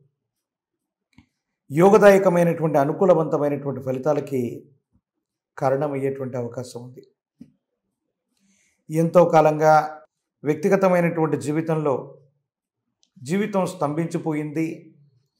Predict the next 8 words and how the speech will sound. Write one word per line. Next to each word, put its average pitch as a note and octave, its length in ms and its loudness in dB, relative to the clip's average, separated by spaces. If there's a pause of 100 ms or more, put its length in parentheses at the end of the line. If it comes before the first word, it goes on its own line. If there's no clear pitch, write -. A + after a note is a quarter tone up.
(480)
ఆర్థిక F#3 440 6
పరిస్థితులు F#3 640 0
స్తంభించిపోయాయి, D#3+ 1000 -4 (880)
ఇక G3 160 0 (260)
ఏమీ B3 220 4 (140)
చేయలేమనుకుంటున్నటువంటి F#3 1300 0
పరిస్థితుల్లో D#3+ 760 -2 (1400)
దైవం C#3+ 460 0